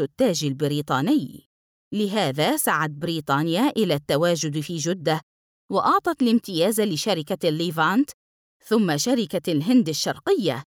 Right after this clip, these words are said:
التي وكلت إليها مهمة اختيار القناصل الإنجليز في جدة،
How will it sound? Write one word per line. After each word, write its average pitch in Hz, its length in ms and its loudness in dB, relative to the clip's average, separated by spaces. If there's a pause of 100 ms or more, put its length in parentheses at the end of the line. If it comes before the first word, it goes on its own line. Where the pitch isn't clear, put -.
(400)
التي 185 420 -2
وكلت 233 560 0
إليها 220 540 -2
مهمة 196 520 2
اختيار 180 500 -2
القناصل 214 680 0
الإنجليز 208 720 0
في 175 200 -4
جدة، 160 440 -2